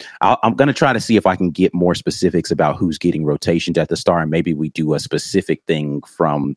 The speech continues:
the D B slash safety room about who is getting reps at star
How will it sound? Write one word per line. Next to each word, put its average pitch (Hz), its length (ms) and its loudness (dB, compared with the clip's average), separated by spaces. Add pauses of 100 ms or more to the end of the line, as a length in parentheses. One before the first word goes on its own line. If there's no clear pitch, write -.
(100)
the - 60 -4
D 80 200 -4
B 73 320 -2
slash 73 400 -4
safety - 340 -2
room - 220 -6
about 73 340 0
who 87 220 2
is 73 140 0
getting 71 280 -4
reps 71 300 -4
at - 180 0
star 78 500 -2